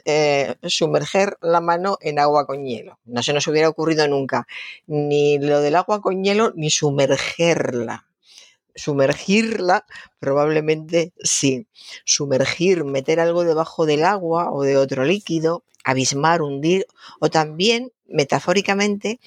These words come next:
abstraerse, concentrar la atención en algo. Estoy sumergida en mis propios pensamientos, estoy sumergido en el, mm, problema que tengo que resolver mañana, etcétera.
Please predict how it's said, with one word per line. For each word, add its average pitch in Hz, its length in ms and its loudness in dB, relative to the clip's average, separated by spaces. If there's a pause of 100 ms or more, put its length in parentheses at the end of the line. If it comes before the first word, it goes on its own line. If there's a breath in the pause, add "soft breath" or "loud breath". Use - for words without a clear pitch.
(200 loud breath)
abstraerse, 175 1120 0
concentrar 151 680 -4
la 180 140 4
atención 156 640 -2
en 147 180 0
algo. 185 400 0 (400 loud breath)
Estoy - 520 0
sumergida 160 960 0
en 151 100 -2
mis 139 180 -8
propios 139 460 0
pensamientos, 160 1000 -2 (320 loud breath)
estoy 156 560 0
sumergido 160 1300 0
en 139 200 -2
el, 135 380 2
mm, 139 180 -6
problema 143 600 0
que 139 100 0
tengo 139 340 -2
que 135 100 -2
resolver 127 480 -2
mañana, 170 680 0
etcétera. - 600 -8